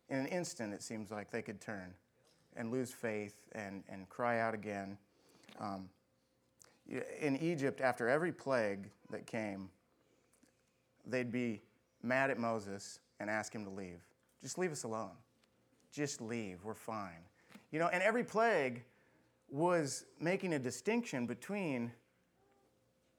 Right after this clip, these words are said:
Hebrew and Egyptian. Like, the, the swarms of insects would only bother the Egyptians. Hebrews had no insects.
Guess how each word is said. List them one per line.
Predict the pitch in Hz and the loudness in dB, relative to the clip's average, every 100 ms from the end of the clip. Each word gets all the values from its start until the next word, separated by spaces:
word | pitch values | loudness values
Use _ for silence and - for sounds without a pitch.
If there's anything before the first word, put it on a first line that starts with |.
| _ | _
Hebrew | - 190 147 151 143 139 - - _ - | -2 0 4 6 6 2 -8 -20 _ -2
and | 135 | 0
Egyptian. | 127 170 190 - 104 - _ _ - | 2 0 0 -6 -10 -12 _ _ 2
Like, | 151 147 | 2 2
the, | 143 143 - - - _ _ _ _ _ _ - | 2 2 2 -6 -20 _ _ _ _ _ _ -6
the | |
swarms | - 180 185 139 | -2 2 2 2
of | 123 | 0
insects | 190 - 113 101 - - - | 0 2 0 0 -6 -12 -8
would | 139 143 | -2 2
only | 170 147 | 4 2
bother | 135 160 123 | 4 2 2
the | 104 | 0
Egyptians. | 101 131 165 - - - - _ _ _ _ _ _ _ _ _ _ | -2 -4 -6 -10 -16 -20 -20 _ _ _ _ _ _ _ _ _ _
Hebrews | 123 110 107 | -4 -2 -2
had | 110 | -2
no | 110 | -2
insects. | 127 147 - - - | -2 -4 -8 -12 -14